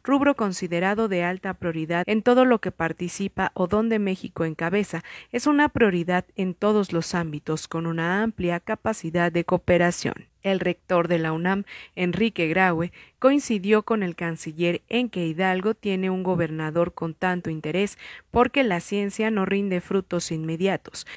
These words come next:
y ya se lo he dicho públicamente en más de una ocasión, en verdad, el gobernador Omar Fayad encontró en la universidad un gran aliado para el empoderamiento del proyecto de alto aliento.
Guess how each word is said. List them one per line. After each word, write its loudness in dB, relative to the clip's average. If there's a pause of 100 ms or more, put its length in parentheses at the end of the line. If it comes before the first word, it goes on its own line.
(100)
y -4
ya 8
se 2
lo 4
he 2
dicho -2
públicamente -4
en -4
más 0
de 0
una 0
ocasión, -6
en -2
verdad, -2 (140)
el -2
gobernador 0
Omar -4
Fayad -2 (420)
encontró 4
en 6
la 4
universidad -2
un 0
gran 2
aliado -2
para 2
el 0
empoderamiento -2
del 2
proyecto -4
de 2
alto -2
aliento. -6